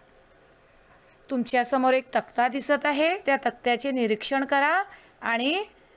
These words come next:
वाक्यांचे वाचन करा. आपण साध्या वर्तमान काळातील वाक्य पाहूया. "मी निबंध लिहितो."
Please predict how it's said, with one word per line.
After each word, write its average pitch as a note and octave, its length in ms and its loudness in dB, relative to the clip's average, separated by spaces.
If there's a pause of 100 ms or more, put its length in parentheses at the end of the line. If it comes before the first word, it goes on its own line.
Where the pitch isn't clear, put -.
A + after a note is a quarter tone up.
(1000)
वाक्यांचे A#3 640 -2
वाचन B3+ 440 0
करा. C4+ 320 0 (2500)
आपण A#3+ 460 0 (460)
साध्या C4+ 560 0
वर्तमान D#4+ 500 0
काळातील D4 440 0
वाक्य C#4 340 -2
पाहूया. D4 500 0 (640)
"मी D#4+ 380 0
निबंध B3+ 560 0 (260)
लिहितो." B3 720 0